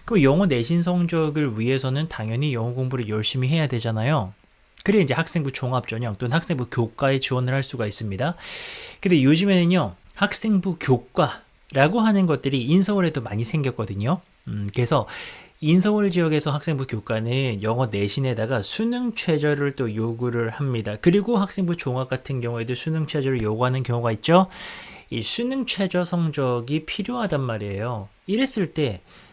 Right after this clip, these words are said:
영어 과목을 대부분 반영을 해줍니다. 그래서 내가 영어에서 좋은 등급을 받아버리면은 수능 최저를 좀 수월하게 맞출 수가 있단 말이에요. 그러면 영어를 오히려 열심히 해야 되는 거 아니에요? 영어는 절대평가니까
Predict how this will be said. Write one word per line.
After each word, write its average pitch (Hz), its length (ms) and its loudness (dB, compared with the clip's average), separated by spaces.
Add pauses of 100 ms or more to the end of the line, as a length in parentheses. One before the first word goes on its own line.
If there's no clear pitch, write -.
(260)
영어 143 440 4
과목을 185 680 4
대부분 151 520 0
반영을 143 560 0
해줍니다. 147 720 2 (240)
그래서 - 220 0
내가 143 320 4
영어에서 139 680 2 (220)
좋은 151 360 4
등급을 170 420 0
받아버리면은 113 1000 -2
수능 170 380 0
최저를 117 480 -4
좀 101 180 -6
수월하게 240 640 -4
맞출 104 360 -6
수가 131 240 -4
있단 113 260 0
말이에요. 127 480 -2 (580)
그러면 247 320 0
영어를 147 340 4
오히려 120 380 2
열심히 143 380 4
해야 262 120 0
되는 156 220 2
거 107 100 -4
아니에요? 95 380 -4 (680)
영어는 190 320 4
절대평가니까 135 1200 0